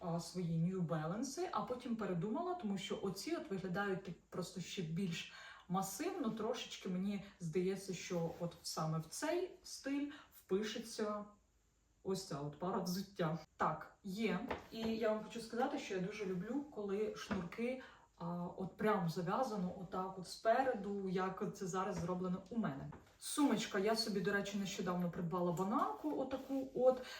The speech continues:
А, по-перше, для бігу, тому що все рівно телефон, наушники кудись треба покласти, але я планувала її,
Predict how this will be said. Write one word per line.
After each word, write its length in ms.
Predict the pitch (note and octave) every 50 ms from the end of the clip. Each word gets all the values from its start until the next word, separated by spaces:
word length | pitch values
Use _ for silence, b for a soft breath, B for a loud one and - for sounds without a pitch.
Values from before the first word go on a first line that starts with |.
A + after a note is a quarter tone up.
| B B
А, 180 | - F#3 F#3 F3+
по-перше, 600 | E3+ - G3+ - A3+ A3 G#3 - - - G3 E3+ D#3
для 420 | F3 G3+ G#3 G#3+ G3+ F#3 F#3 F3+ D#3+
бігу, 500 | - G#3 A3+ B3 A#3 C4 C#4+ D4+ E4 D#4 B B B B B B
тому 240 | - A#3+ A3+ A3+ A3+
що 200 | - - - A#3
все 260 | G3 - - - A3
рівно 280 | G#3+ A3 G#3 F#3+ F#3 F3+
телефон, 440 | - G3+ F#3+ F#3+ - - B3 A#3+ A3+
наушники 520 | F#3+ F3+ F#3 A#3 - - - G#3 E3+ F#3
кудись 280 | F3+ - F3+ G3 F#3 -
треба 240 | - F#3+ F3+ E3 F3
покласти, 600 | - C#4 - - G3+ G#3+ A3 - - C4 B3+ -
але 300 | - A#3+ A3 F#3+ F3 F3 F#3
я 140 | F#3+ G#3 G#3
планувала 520 | G#3 G#3 G#3 G3+ G3+ G3 G#3 G3 F#3+ F#3+
її, 340 | F#3+ F#3+ F#3+ G3 G3+ G3